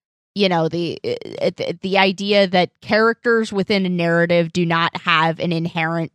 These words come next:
free will of their own. The person constructing the narrative supersedes their free will. And I was thinking about that because there's one thing that Anne said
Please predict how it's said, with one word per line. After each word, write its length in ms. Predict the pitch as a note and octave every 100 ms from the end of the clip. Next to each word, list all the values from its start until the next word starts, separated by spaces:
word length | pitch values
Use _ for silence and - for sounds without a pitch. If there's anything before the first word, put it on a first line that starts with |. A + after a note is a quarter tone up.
| _ -
free 220 | F#3+ E3+
will 320 | D#3+ E3+ E3+
of 120 | E3
their 200 | - D#3 -
own. 340 | E3 F3+ C#4 F4+ - _ _ _
The 100 | G3
person 460 | F3 G3+ - F#3+ F3+
constructing 720 | G#3 F3 - E3 D#3+ G3 F3+
the 80 | F#3+
narrative 640 | F3+ F#3 F#3 F#3+ F#3 F3+
supersedes 880 | - - G3+ F#3 F#3+ - E3+ E3+ E3
their 200 | - F#3+
free 280 | - F#3+ F3+
will. 460 | F3 F#3 G3+ A#3+ - _ _ _ -
And 140 | G#3+
I 80 | A#3
was 180 | B3 -
thinking 380 | C#4+ F#4 E4+ C#4
about 320 | B3+ A3 -
that 160 | G3+
because 220 | G3 F#3+ F#3+
there's 180 | F#3
one 300 | E3+ F#3 A#3
thing 200 | C4 C4
that 140 | A3+ G3 -
Anne 320 | F3 F3 F3
said 640 | - F3+ D3+ C3+ B2 G#2